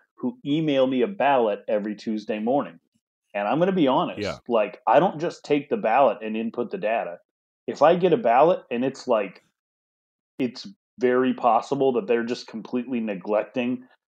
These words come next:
Speaker 1: the results of a head-to-head matchup, I always write a quick email to say, "Are you sure?" <laughs> Always. And when I post the media rankings,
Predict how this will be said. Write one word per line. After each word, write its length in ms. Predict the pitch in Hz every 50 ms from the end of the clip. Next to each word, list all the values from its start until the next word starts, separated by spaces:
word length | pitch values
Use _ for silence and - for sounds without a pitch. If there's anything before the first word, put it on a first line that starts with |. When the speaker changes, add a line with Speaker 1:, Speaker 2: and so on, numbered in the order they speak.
| _ _
Speaker 1:
the 100 | - 117
results 480 | 113 113 107 - - 117 110 123 120 -
of 120 | 127 107
a 80 | 104 95
head-to-head 500 | - 117 113 110 120 110 110 123 107 95
matchup, 440 | 101 101 104 120 - - 151 151 151 - - -
I 80 | 113
always 400 | 101 95 101 107 117 123 123 117 113
write 180 | 123 123 117
a 60 | 120
quick 220 | - - 139 135 -
email 280 | 156 160 160 139 117 110
to 80 | 110
say, 300 | 107 - 120 110 110 107 110 -
"Are 120 | 98 101
you 100 | 101 98
sure?" 360 | 92 - - 110 123 147 165 - _ _ _ _ _ _ _ _ _ _ _ _ _ _
<laughs> 480 | - 262 - - - - - - - -
Always. 580 | 127 131 139 151 135 - 123 - - - - _ _ _ _ _ _ _ -
And 500 | 185 226 269 233 196 160 160 185 180 - - _ -
when 180 | 127 139 143 147
I 140 | 139 131
post 520 | 123 - - - 170 190 214 214 - - -
the 100 | 175 156
media 380 | 151 160 202 240 214 156 123
rankings, 640 | 113 107 104 101 104 101 - 113 123 165 175 - -